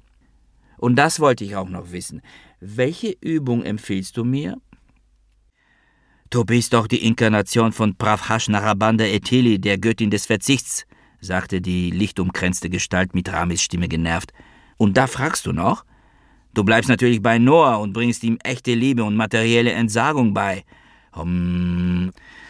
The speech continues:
wenn du willst, back mir hundert Laugenstangen, die die Form eines Pinienzapfens haben." Er drehte sich zu ihr um und grinste total unmystisch. "Dein Mantra für den Monat Adar soll der heutige Diamantenkurs sein. Antwerpen,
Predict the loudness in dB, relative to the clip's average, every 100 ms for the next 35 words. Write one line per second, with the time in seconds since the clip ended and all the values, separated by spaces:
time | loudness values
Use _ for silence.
0 | -20 -16 0 4 4 6 4 4 0 0
1 | 2 0 2 2 2 2 4 2 2 -2
2 | 0 0 2 0 0 0 0 0 0 2
3 | 0 -2 -4 -2 0 -2 -4 -6 -10 -10
4 | -10 -12 -12 -20 _ _ _ _ _ -14
5 | -12 -6 -6 -4 -8 -8 -10 -8 -6 -6
6 | 0 0 0 -2 -4 -4 -8 -8 -4 -4
7 | -2 -4 -6 -10 -12 -16 -18 _ -20 -20
8 | -20 _ _ _ _ _ 0 4 6 6
9 | 4 -2 -2 0 2 4 4 2 0 -4
10 | 0 2 2 -2 -10 _ _ _ -4 0
11 | 2 4 2 2 0 0 2 2 2 2
12 | -2 0 -2 -2 -4 -4 -6 -6 -4 0
13 | 2 2 2 -4